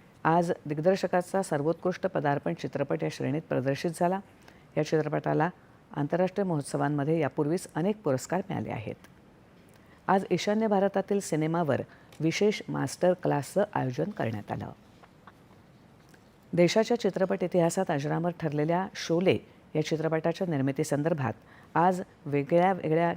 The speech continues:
सत्रांचं आयोजन करण्यात आलंय. या विशेष संवाद सत्रामध्ये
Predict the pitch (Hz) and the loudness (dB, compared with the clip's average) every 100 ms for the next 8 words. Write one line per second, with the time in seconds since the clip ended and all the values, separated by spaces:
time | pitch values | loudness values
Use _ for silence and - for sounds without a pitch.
0 | - - - - 151 160 160 180 135 131 | -6 -8 -8 -2 0 0 0 0 2 0
1 | 151 170 127 139 - 170 208 - - - | -2 -2 -2 -2 -2 -2 -2 -8 -20 -20
2 | - 160 156 151 196 - - - 156 156 | -6 -2 0 0 -2 -4 -12 -6 -2 0
3 | 156 160 131 143 165 165 | 0 0 0 0 2 0